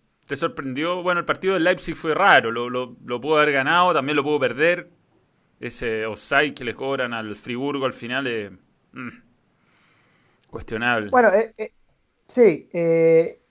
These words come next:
Speaker 2: eh, era offside como el, el que le cobraron al Bayern Múnich,
Speaker 1: Mm.
Speaker 2: que Müller tenía el pie dos milímetros adelantado, pero son dos milímetros.
Speaker 1: Claro.
Speaker 2: Eh, mu-, muchos discuten esto del var, de, bueno, hay que tener cierta tolerancia, pero bueno, si decimos,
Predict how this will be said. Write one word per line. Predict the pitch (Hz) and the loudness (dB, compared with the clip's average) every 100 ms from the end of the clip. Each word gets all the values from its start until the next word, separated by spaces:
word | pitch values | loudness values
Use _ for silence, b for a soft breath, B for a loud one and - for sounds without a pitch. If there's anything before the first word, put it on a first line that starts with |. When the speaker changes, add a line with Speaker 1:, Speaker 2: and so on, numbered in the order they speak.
| - | -6
Speaker 2:
eh, | 202 202 | -6 -2
era | 226 208 220 | 4 8 8
offside | 185 240 220 185 | 8 8 8 6
como | 170 165 | 0 -2
el, | 165 170 | -4 -4
el | 196 180 | -6 -6
que | 165 | -4
le | 175 | -2
cobraron | 170 180 196 196 | 0 4 4 4
al | 185 | 4
Bayern | 202 196 202 | 6 6 4
Múnich, | 240 254 233 | 2 2 -2
Speaker 1:
Mm. | |
Speaker 2:
que | - 170 170 180 196 | 0 2 0 -2 0
Müller | 190 208 185 | 4 8 6
tenía | 175 185 185 | 6 2 2
el | 165 | 4
pie | 196 202 | 8 8
dos | 190 214 | 8 4
milímetros | 202 196 208 190 185 175 | 4 4 4 4 2 4
adelantado, | 180 180 185 240 277 175 | 4 4 6 10 10 8
pero | 165 | 2
son | 160 208 | 4 4
dos | 196 190 | 6 4
milímetros. | 254 240 175 151 139 | 4 4 4 2 0
Speaker 1:
Claro. | 113 101 - _ _ _ _ _ _ _ _ | 0 -8 -16 _ _ _ _ _ _ _ _
Speaker 2:
Eh, | 226 170 156 151 151 147 | 4 8 10 8 6 4
mu-, | 165 226 | 4 2
muchos | 233 226 226 208 | 4 6 8 8
discuten | 190 254 196 202 | 6 4 4 4
esto | 208 208 | 4 6
del | 175 190 | 4 6
var, | 240 208 175 | 6 6 4
de, | 180 | 0
bueno, | 180 226 196 | 2 2 2
hay | 185 | 0
que | 180 | 0
tener | 196 202 | 2 0
cierta | 202 214 196 185 | 2 2 4 4
tolerancia, | 180 233 262 185 165 | 4 6 6 2 0
pero | 165 190 | 2 6
bueno, | 240 185 | 6 4
si | 139 175 | 0 -2
decimos, | 170 226 233 208 | -2 0 2 2